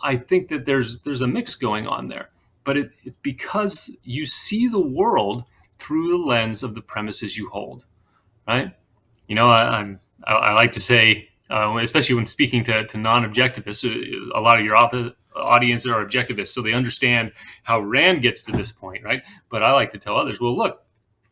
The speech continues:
we all have a philosophy. Some of us studied it very carefully, but some of us get it through our teachers, preachers, parents, and peers. And in China, if you talk to anybody, right, whether you're studying it carefully or not,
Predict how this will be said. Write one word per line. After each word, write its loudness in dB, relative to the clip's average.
we 0
all 10
have 6
a 0
philosophy. 2
Some 0
of 0
us -4
studied -2
it -10
very -2
carefully, -6
but -4
some 0
of 0
us -4
get 0
it -4
through -2
our 2
teachers, -8
preachers, -8
parents, -6
and -10
peers. -2
And -4
in -2
China, -2
if -12
you -6
talk 0
to -2
anybody, -4
right, -6
whether -6
you're -6
studying -2
it -10
carefully -8
or -6
not, -2